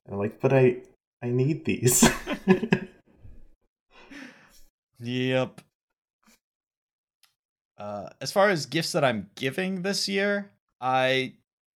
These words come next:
Speaker 2: so I, I think gifts are really good when you, like, obviously when they're kinda personalized.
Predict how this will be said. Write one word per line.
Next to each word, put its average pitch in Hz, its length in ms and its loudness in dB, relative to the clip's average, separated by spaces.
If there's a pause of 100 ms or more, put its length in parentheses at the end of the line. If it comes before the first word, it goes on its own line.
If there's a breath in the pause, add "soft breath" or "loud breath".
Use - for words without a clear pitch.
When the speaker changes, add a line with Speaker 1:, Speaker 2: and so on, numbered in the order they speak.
(220)
Speaker 2:
so 135 440 4 (340)
I, 160 160 -4
I 160 60 0
think 170 220 -2
gifts 202 240 0
are 202 80 2
really 165 200 2
good 131 300 0
when 123 180 -6
you, 113 180 -6
like, 104 340 -4 (1120)
obviously 113 420 -2
when 110 160 -2
they're 101 200 0 (300)
kinda 110 200 -2
personalized. 95 1040 -4